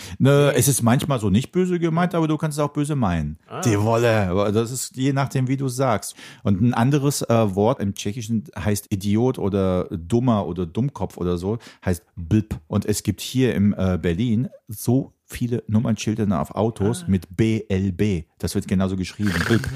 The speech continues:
Speaker 1: Wo ich mir immer vorgestellt hab, wenn die jetzt nach Tschechien fahren
Speaker 2: <laughs>
Speaker 1: und irgendwo die Vorfahrt missachten und dann sagt der Tscheche, „Co to je za blba?“ Also, „Was für ein Blb ist das? Was für ein Idiot ist das?“ Und dann sieht das Nummernschild,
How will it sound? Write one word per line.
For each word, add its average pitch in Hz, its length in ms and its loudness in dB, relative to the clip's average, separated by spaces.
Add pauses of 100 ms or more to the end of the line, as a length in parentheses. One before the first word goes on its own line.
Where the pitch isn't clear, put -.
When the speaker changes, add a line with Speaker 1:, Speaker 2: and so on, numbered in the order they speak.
(220)
Speaker 1:
Wo 107 80 4
ich 104 120 2
mir 127 60 6
immer 117 140 6
vorgestellt 110 460 0
hab, - 80 -20 (140)
wenn 101 180 4
die 131 300 2
jetzt 92 200 0
nach 98 120 0
Tschechien 156 360 0
fahren 87 380 -2
Speaker 2:
<laughs> 240 200 2
Speaker 1:
und 101 220 4
irgendwo 156 360 6
die 117 100 2
Vorfahrt 180 400 2
missachten 101 540 -2 (160)
und 101 140 4
dann 156 160 6
sagt 135 200 0
der 120 100 4
Tscheche, 147 320 0 (240)
„Co - 120 -4
to 107 260 0
je 120 200 6
za 113 180 2
blba?“ 107 480 2
Also, 92 300 -6 (120)
„Was 98 220 -6
für - 160 -6
ein 98 240 -4
Blb 120 280 4
ist - 240 0
das? 92 180 -2
Was 104 120 -2
für - 80 -8
ein 101 80 -4
Idiot 107 440 0
ist - 200 -4
das?“ 110 160 0
Und 107 160 0
dann 110 100 2
sieht 120 120 -2
das 110 160 -2
Nummernschild, 120 440 2